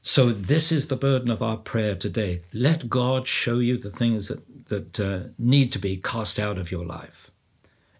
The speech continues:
Everything that hinders you, any sin that, that entangles you. God wants you free from all those things. Just as he's freed you from many things already in these last couple of weeks,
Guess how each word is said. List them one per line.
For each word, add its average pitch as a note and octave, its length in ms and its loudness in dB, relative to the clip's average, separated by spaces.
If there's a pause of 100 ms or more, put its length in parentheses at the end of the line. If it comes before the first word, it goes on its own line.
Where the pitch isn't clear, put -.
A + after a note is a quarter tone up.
(120)
Everything A#2+ 440 2
that G2 140 -2
hinders F#2+ 440 -2
you, E2+ 160 -8 (680)
any A#2+ 220 4
sin G#2 560 2
that, F#2 200 -8 (240)
that G#2+ 160 -4
entangles G2 680 -2
you. E2 180 -12 (1300)
God B2+ 320 4
wants A#2 540 0
you A2+ 160 0
free A#2+ 540 2
from G#2 220 -2
all A#2 200 0
those G2 340 0
things. F2 520 -6 (1400)
Just A#2+ 200 2
as C#3+ 100 2
he's B2 180 2
freed C3 280 2
you B2 60 0
from B2 160 0
many B2 200 2
things A#2+ 260 2
already B2 380 2
in G2+ 100 0
these G2 180 -2
last G#2 260 0
couple G#2 260 -6
of F#2 80 -6
weeks, F#2+ 280 -2